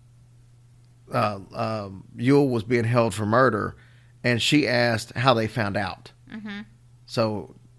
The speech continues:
Speaker 1: that would lead you to believe that that's
Speaker 2: Yeah, that he
Speaker 1: probably what happened.
Speaker 2: Yeah, well, she more or less just admitted it.
Speaker 1: Right. And then, uh,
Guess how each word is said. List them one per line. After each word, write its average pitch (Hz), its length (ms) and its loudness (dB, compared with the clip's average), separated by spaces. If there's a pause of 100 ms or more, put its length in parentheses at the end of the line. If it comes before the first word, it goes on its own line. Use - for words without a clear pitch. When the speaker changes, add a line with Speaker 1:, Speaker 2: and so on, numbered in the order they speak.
(220)
Speaker 1:
that 120 180 0
would 104 240 -8 (260)
lead 107 180 -4
you 101 60 -12
to 110 60 -6
believe 104 360 -4
that 101 160 -8
that's 226 100 -4
Speaker 2:
Yeah, 190 140 -4
that - 60 -10
he - 40 -8
Speaker 1:
probably 101 400 -4
what 101 180 -4
happened. 101 300 -4
Speaker 2:
Yeah, 104 220 -8 (100)
well, 165 140 -18
she - 180 -14
more 185 180 -10
or 170 40 -10
less 170 260 -12
just - 340 -16
admitted 165 420 -14
it. - 140 -16 (480)
Speaker 1:
Right. 117 360 4 (160)
And 131 120 0
then, 127 240 2
uh, 113 380 -2